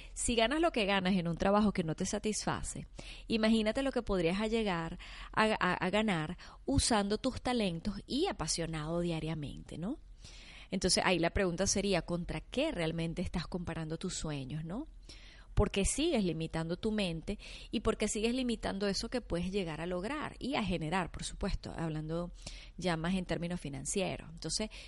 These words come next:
mi invitación adicional es, deja de limitarte, ¿no? No te estoy diciendo que dejes tu trabajo hoy mismo,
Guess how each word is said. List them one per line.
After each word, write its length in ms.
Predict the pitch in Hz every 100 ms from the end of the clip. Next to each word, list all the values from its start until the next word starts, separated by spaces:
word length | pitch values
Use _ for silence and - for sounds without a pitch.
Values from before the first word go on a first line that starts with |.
| -
mi 100 | 196
invitación 500 | 185 170 160 - 151
adicional 480 | 180 196 190 165 165
es, 200 | 208 269
deja 220 | 175 165
de 120 | 185
limitarte, 760 | 175 165 143 196 165 - - -
¿no? 220 | 226 294 - - - - - -
No 160 | 220 220
te 80 |
estoy 260 | 269 - 262
diciendo 500 | 269 - 254 233 254
que 120 | 233
dejes 260 | 185 190 196
tu 100 | 233
trabajo 420 | 190 175 160 185
hoy 120 | 196
mismo, 520 | 196 190 160 147 123